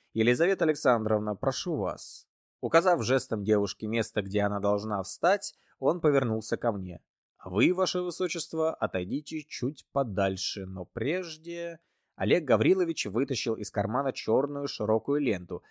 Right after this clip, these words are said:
Подойдя ко мне, он завязал ею мои глаза. Словно играя в салки, преподаватель раскрутил меня, лишая ориентации,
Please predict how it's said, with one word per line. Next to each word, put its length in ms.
Подойдя 340
ко 160
мне, 400
он 240
завязал 680
ею 400
мои 300
глаза. 540
Словно 440
играя 520
в 60
салки, 560
преподаватель 840
раскрутил 1080
меня, 460
лишая 580
ориентации, 1000